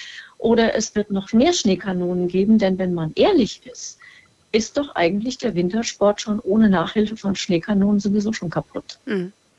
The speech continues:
Speaker 1: Denn, ähm, das, man muss es ja einfach so sehen. Also wo schneit es denn noch natürlich so wirklich viel, dass, dass da ein Haufen Leute hinkommen können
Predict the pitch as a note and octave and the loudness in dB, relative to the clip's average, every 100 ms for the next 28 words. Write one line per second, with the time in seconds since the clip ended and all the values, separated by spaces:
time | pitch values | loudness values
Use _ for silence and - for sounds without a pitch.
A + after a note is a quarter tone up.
0 | - G3 F#3+ - F#3+ F#3+ F#3+ - - A3 | 2 4 2 2 4 4 0 -8 -2 -2
1 | - G#3 A3 A3+ B3+ D4 B3 F3+ G#3 B3+ | 0 2 6 6 4 0 0 0 0 0
2 | B3+ B3+ A#3+ C#4 C#4+ F3+ - F#3 F#3+ A#3 | -2 0 2 4 4 2 0 -2 0 0
3 | B3+ G#3 F#3+ C#4+ C#4 A3 A3 A3+ A3+ G3 | 2 2 2 0 -2 2 4 2 2 0
4 | F#3 A3+ B3 C#4+ - A#3+ A3 A#3+ A#3 A3 | 2 2 2 2 2 2 2 0 -2 -4
5 | - A3 C4 B3 A3 - A3 - G#3 G3 | 0 2 2 2 -2 -4 -6 0 0 2
6 | G3 G3+ G#3 F#3+ F#3 G3+ F#3 G#3 A3 A3+ | 2 0 0 2 2 2 2 0 0 0
7 | A#3+ A#3 B3 A#3 C4 | 0 0 0 2 2